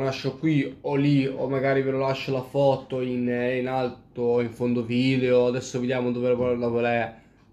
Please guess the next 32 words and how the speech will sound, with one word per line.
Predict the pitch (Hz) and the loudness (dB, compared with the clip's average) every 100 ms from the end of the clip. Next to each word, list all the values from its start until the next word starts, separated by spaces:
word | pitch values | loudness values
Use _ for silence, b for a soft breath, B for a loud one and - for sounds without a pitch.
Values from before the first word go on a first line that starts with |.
| _ | _
eh, | 107 107 | -8 -6
mi | 110 | -6
sono | 107 117 | -6 -6
anche | 113 | -4
pappato. | 110 110 - 107 - - B B B | -6 -8 -6 -8 -8 -16 B B B
Dove | - 131 131 127 120 113 | -4 0 2 4 2 0
ve | 113 | 0
la | 139 | 2
lascerò, | 151 139 - 165 156 202 226 - | 2 0 2 4 6 4 -2 -10
così | 139 135 127 | -10 -6 -4
ve | 117 117 | -4 -4
la | 120 | -4
guardate, | 113 123 123 147 143 135 | -4 -4 0 2 2 0
magari | 120 120 123 120 | -2 -2 -2 -4
ci | 117 | -6
fate | 127 - | -8 -6
un | 120 | -10
salto. | - 139 135 131 123 123 B B B B B - | -4 0 2 2 0 -2 B B B B B -6
Dove | 156 180 | 0 2
lì | 175 185 | 4 4
racco-, | 170 - 151 | 2 0 -2
facevo | 147 143 156 143 | 0 0 2 2
delle | 135 135 | 2 0
battute, | 135 190 180 - 165 165 160 160 160 | 2 2 2 -4 -4 -2 0 0 2
magari | 151 147 135 139 | 2 2 0 0
facevo | 131 135 - 139 | -2 -4 -2 0
delle | 135 135 | 0 -2
cose | 135 131 131 | -2 -4 -4
divertenti, | 131 151 156 147 165 160 156 151 151 143 143 | -2 2 0 0 4 6 6 4 2 0 -2
dicevo | 131 135 123 | -4 -4 -2
delle | 123 120 | -2 -4
stronzate, | - 135 143 143 - 151 139 135 135 147 135 | -8 -4 -2 -4 0 4 4 4 2 0 -2